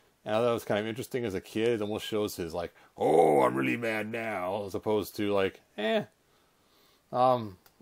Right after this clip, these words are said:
whatever happens, whatever happens," right? So that's kind of, kind of funny the way that kind of looks with his eyes like that.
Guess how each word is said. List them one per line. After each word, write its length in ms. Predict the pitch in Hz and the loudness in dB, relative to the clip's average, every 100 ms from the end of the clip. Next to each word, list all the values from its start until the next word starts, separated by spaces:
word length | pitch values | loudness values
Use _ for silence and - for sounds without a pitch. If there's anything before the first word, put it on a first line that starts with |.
| - _ - - | -20 _ -20 -16
whatever 340 | 120 135 139 127 | -2 6 8 10
happens, 340 | 135 139 139 | 8 6 2
whatever 280 | 139 139 143 | 4 6 10
happens," 540 | 156 185 95 82 - _ - | 10 8 2 -12 -16 _ -6
right? 260 | 101 127 - | -4 -4 -6
So 100 | - | -2
that's 220 | 117 120 | 2 2
kind 260 | - 123 117 | 2 0 2
of, 140 | 104 - _ _ _ | -2 -6 _ _ _
kind 160 | - 117 | -2 -2
of 60 | - | 0
funny 240 | 110 104 | 0 0
the 80 | 98 | 0
way 160 | 98 | 0
that 200 | 98 98 | 0 -2
kind 160 | - 107 | -2 -2
of 80 | 98 | -2
looks 200 | 98 - | -4 -6
with 120 | 101 | -10
his 100 | 90 | -8
eyes 420 | 95 92 95 92 | -6 -2 -2 -2
like 160 | 90 90 | -6 -8
that. 240 | 92 90 | -10 -12